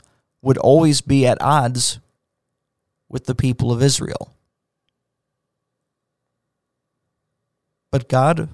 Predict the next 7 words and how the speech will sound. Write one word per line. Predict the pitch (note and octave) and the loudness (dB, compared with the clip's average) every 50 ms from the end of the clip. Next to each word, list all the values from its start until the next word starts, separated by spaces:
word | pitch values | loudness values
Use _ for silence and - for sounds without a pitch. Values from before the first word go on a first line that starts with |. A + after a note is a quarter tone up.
| - _ _ _ _ _ _ _ _ _ - | -18 _ _ _ _ _ _ _ _ _ -6
looked | C3 C3 D3+ D#3+ - - - | -2 0 0 0 -2 -4 -4
out | C#3 C#3 D#3 - | -2 -2 -2 -2
for | - - D#3+ D3+ | -4 -6 -4 -4
Hagar | C3+ B2+ A2+ G#2 A2+ G#2+ G#2 G#2+ A#2 C#3 C3 - _ _ _ _ _ _ _ _ - | -2 -4 -4 -4 -4 -4 -4 -4 -4 -6 -8 -10 _ _ _ _ _ _ _ _ -6
and | C3 D3 C#3+ | -4 -4 -2
blessed | A2 B2 B2 A#2+ B2 - - - | 0 0 0 0 0 -2 -6 -8
her. | - E2+ - C3 | -8 -8 -8 -8